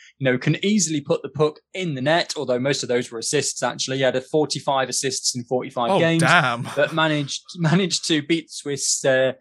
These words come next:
Speaker 1: netminder to put Germany into the semi-finals. The third-ranked side knocking out the second-ranked side, Switzerland, and Germany are in the semi-finals. Now,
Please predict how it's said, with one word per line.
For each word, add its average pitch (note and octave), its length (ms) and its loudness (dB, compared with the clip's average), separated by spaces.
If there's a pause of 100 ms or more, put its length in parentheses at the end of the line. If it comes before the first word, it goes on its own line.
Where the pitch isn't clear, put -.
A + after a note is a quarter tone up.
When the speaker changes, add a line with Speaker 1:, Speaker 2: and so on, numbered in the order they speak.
(280)
Speaker 1:
netminder D#3 680 0
to F3 180 -4
put F3+ 400 2 (160)
Germany D#3+ 540 -4
into E3+ 460 -2
the D3 80 -6
semi-finals. D#3+ 800 -2
The B2+ 80 -8
third-ranked D#3 640 0
side C#3 320 -2
knocking C#3+ 320 -2
out - 160 -6
the - 60 -12
second-ranked C3+ 640 0
side, B2 240 0
Switzerland, F3 640 0 (300)
and C3+ 200 -2
Germany D3 520 2
are C#3+ 240 0 (100)
in D3+ 320 -4
the C#3 140 -4
semi-finals. D#3 1300 0
Now, D3 400 -2